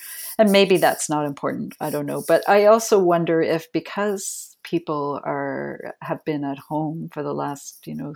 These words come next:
thirteen, fourteen weeks, if some of that labor has become visible, certainly the labor of childcare and the labor of, um, food provisioning, you know, we have to think a lot more about our grocery shopping and,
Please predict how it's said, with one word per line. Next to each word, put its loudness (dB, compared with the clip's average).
thirteen, -12
fourteen -10
weeks, -12
if -8
some -2
of -4
that -2
labor -2
has -6
become -8
visible, -8
certainly -6
the -8
labor -6
of -10
childcare -6
and -10
the -6
labor -6
of, -10
um, -12
food -10
provisioning, -6
you -8
know, -6
we -4
have -6
to -8
think -6
a -2
lot -2
more -4
about -8
our -6
grocery -4
shopping -6
and, -10